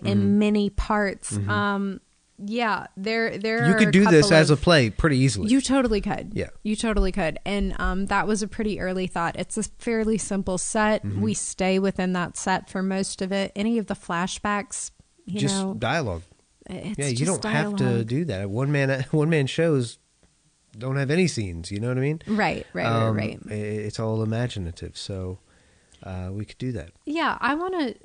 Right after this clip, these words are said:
Speaker 1: tackle some of these lines real quick.
Speaker 2: Sure.
Speaker 1: So Carrie Elwes says, uh, "I really don't see the point in us not helping each other." Like, motherfucker, did you not hear the tape where it says,
Speaker 2: <laughs>
Speaker 1: "Kill Adam"?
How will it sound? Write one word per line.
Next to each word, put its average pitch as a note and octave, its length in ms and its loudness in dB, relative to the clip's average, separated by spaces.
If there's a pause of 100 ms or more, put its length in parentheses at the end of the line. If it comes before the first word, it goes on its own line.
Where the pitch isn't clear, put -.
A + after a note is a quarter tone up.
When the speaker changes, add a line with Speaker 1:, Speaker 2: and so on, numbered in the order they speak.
(160)
Speaker 1:
tackle A3+ 500 -6
some G#3+ 300 -4
of G#3+ 80 -2
these G3+ 240 -2
lines F#3 540 -2
real A#3 180 -2
quick. B3+ 440 -4
Speaker 2:
Sure. D3+ 260 -2
Speaker 1:
So B3 760 2
Carrie F#4 320 -6
Elwes G#3+ 400 -2
says, G3 640 -6
uh, F#3+ 480 -2 (100)
"I G#3+ 160 -2
really A#3 380 0
don't A3+ 260 -2
see A#3 240 -4
the G#3+ 120 -2
point G#3+ 440 -6
in G#3+ 160 -2
us G#3+ 220 -2
not G3 380 0
helping G#3 420 2
each A#3+ 240 0
other." C4+ 260 0 (320)
Like, D4+ 140 -2
motherfucker, D#4+ 580 2
did C4 180 2
you D4 120 6
not C4 260 6
hear B3 300 4
the A3+ 100 2
tape G#3+ 400 0
where G#3 140 2
it G3+ 160 0
says, G#3 320 2
Speaker 2:
<laughs> - 0 -
Speaker 1:
"Kill A3 440 0
Adam"? G#3+ 580 2